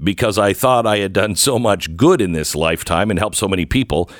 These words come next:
and I made so many decisions that were godly decisions. But as opposed to me going up, I went down. I went literally into the center of the earth, and that's where hell is." Now,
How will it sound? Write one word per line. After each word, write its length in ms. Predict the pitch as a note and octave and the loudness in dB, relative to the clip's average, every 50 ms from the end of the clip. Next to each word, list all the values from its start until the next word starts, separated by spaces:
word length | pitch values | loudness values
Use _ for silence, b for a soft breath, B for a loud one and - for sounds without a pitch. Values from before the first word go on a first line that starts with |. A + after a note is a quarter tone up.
| B B B B B | B B B B B
and 140 | - A2 A#2 | -2 -2 0
I 60 | A#2 | 0
made 240 | A2+ A#2 A2+ A2 - | 0 0 -2 0 0
so 120 | - B2+ | 0 0
many 160 | A#2+ A#2+ A2 G2+ | 2 0 0 0
decisions 560 | F2+ F#2 - - B2+ A2 F2+ G#2 G2+ F#2+ - | -2 -4 -2 0 0 0 0 -2 -4 -2 -2
that 100 | - G#2 | -2 -2
were 100 | A2+ A2+ G2 | -2 0 0
godly 320 | F#2+ F2 F#2 D#2+ E2+ F#2+ | 0 -2 0 0 -2 -2
decisions. 680 | F#2 G2+ G#2+ - F3 E3+ C#3 A#2 F2+ B1+ G1+ G1+ - - _ _ _ _ _ _ _ _ _ _ _ _ | 0 -2 0 0 0 0 0 0 -4 -4 -6 -12 -16 -18 _ _ _ _ _ _ _ _ _ _ _ _
But 260 | - E2+ G2 A2 A2 A2+ | -4 -2 0 2 2 2
as 140 | A2 G2+ | 2 0
opposed 440 | A2 G#2 - D3 D#3+ F#3+ G3+ G3 - - | 0 0 0 0 2 2 2 0 0 -2
to 60 | E3 | -2
me 200 | D3+ D3 C#3 B2 | 0 0 0 0
going 360 | A#2 A#2 A2+ G#2+ G2+ F#2 F2 | 2 2 2 2 0 0 0
up, 480 | A2+ D#3+ F#3+ B2 D2+ C#2+ - - - - _ _ _ _ _ _ _ _ | 0 2 2 0 0 -2 -6 -8 -10 -12 _ _ _ _ _ _ _ _
I 180 | - A2 C3+ F3 | -2 0 0 0
went 420 | F3 C#3 B2+ B2 B2 B2 - F2+ | 2 2 2 0 0 -2 -6 -4
down. 600 | F2+ A#2+ B2+ D#3+ F3 C#3 G2+ E2 C2 G#1+ G#1+ A1 - - _ _ _ _ _ _ _ _ _ _ - | -4 -2 -2 0 0 0 0 -2 -4 -8 -12 -14 -16 -18 _ _ _ _ _ _ _ _ _ _ -2
I 160 | G2 A2+ A2+ | -2 0 0
went 300 | A2 A2 B2 C#3 C#3 - | 2 2 2 0 0 0
literally 720 | G2+ A2 A#2+ D3+ F#3+ F#3 E3 C#3 A#2+ A2 G#2 A2+ A#2+ A#2+ | 0 2 4 4 4 4 4 2 4 2 2 0 0 -2
into 160 | A#2 A#2 A#2 A2 | -2 -2 -2 0
the 120 | G#2 G#2 | -2 -2
center 480 | - - - D#3 D3 D3 - D3+ C#3 B2+ | -2 0 0 0 -2 0 0 0 2 2
of 140 | A#2 G#2+ F#2 | 0 0 -2
the 180 | G2 G2+ G#2+ | -2 0 2
earth, 400 | B2+ C#3+ A2+ C#2+ - - - - - _ _ - | 0 0 0 -2 -6 -10 -12 -14 -16 _ _ -4
and 160 | D2 D2 F2 | -2 0 2
that's 220 | G#2+ A2+ G#2 - | 2 2 0 0
where 160 | F#2+ F#2 F#2 | 0 0 0
hell 260 | E2 F#2 F#2+ F2 D#2+ C#2 | 2 0 0 0 0 -2
is." 320 | B1+ A#1+ A1 - - - - - | -4 -6 -8 -8 -10 -12 -8 -6
Now, 340 | G#2 G#2+ A2 G#2+ G2 - | -4 -2 -2 -2 -4 -6